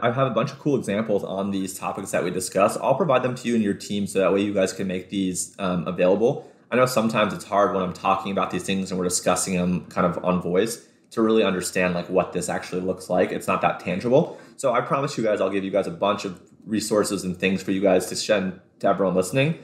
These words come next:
So that way people can see. Um, but on, on that topic, so,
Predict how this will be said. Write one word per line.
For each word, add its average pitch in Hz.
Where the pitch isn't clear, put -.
So -
that 117
way 101
people 110
can 87
see. -
Um, 90
but 135
on, 160
on 139
that 165
topic, 101
so, 90